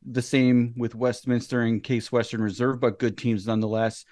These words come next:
They're gonna have five weeks now where they're not playing exactly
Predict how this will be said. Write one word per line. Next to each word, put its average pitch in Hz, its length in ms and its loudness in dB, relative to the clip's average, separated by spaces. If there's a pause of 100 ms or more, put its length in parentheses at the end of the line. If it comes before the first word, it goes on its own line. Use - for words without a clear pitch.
(540)
They're 143 100 4
gonna 175 160 6
have 156 320 4
five 135 300 0
weeks 123 280 -4
now 120 160 0
where 120 120 2
they're 123 100 2
not 127 200 -2
playing 117 400 -2
exactly 107 720 -4